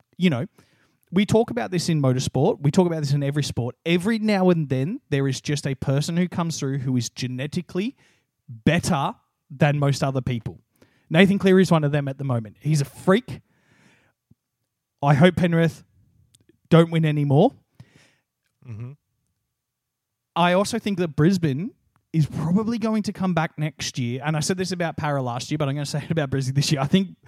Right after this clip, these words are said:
Speaker 1: Brisbane's gonna come back pretty damn good next year as well, 'cause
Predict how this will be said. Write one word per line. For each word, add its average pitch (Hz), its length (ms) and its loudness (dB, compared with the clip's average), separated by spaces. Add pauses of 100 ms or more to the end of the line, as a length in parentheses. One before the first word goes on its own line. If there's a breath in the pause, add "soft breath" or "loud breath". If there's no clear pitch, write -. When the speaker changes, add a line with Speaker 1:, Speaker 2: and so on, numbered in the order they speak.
(280 loud breath)
Speaker 1:
Brisbane's 170 340 0
gonna 160 160 0
come 151 200 -6
back 143 280 -6
pretty 170 320 -6
damn 151 300 -4
good 139 240 -6
next 143 300 -8
year 139 120 -4
as 127 140 -4
well, 131 180 0
'cause 131 300 -6